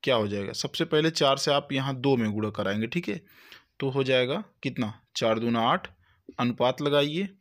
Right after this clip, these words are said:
ठीक है। अब इस चार का इसमें गुणा करिए, यानी कि चार तिहाई बारह,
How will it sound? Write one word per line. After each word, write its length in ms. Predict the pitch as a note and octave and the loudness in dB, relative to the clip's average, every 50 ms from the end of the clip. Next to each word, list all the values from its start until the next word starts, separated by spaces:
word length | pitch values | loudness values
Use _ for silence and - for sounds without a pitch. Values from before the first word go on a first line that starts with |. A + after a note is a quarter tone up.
| _ _ _ _ _ _ _ _ - | _ _ _ _ _ _ _ _ -6
ठीक 140 | - F#3 F#3+ | -4 -2 -2
है। 140 | G3+ F3 F3 _ _ _ _ - - - _ _ _ _ - | -2 -2 -6 _ _ _ _ -20 -20 -20 _ _ _ _ 2
अब 220 | E3 F#3 F#3+ - - - - | 2 2 2 2 -4 -4 -2
इस 200 | G3 F#3+ - - | -2 -2 -2 -2
चार 300 | - - D3 C3+ C3+ C#3 D3 | 0 2 4 4 4 4 2
का 180 | - - F3 - - - | 0 -2 -4 -4 -2 -2
इसमें 280 | D#3 - - E3+ C#3+ | -2 0 0 0 0
गुणा 180 | A2+ A2+ G#2+ G#2 | 0 0 -2 -2
करिए, 380 | G2+ - G2 G2+ G2+ G2+ B2 B2+ - - | -4 -4 -8 -8 -8 -12 -12 -14 -10 -6
यानी 180 | A#2 A#2+ C#3+ | -4 -4 -2
कि 80 | C#3+ E3+ | -2 -4
चार 300 | E3 - - B2+ A#2+ A#2 - | -4 0 2 2 2 2 0
तिहाई 240 | - C#3 E3 G3 G#3 F#3+ D3+ | -4 -4 -4 -2 -4 -6 -4
बारह, 340 | B2+ - G#2+ G2+ F#2 - | -2 0 0 0 0 -2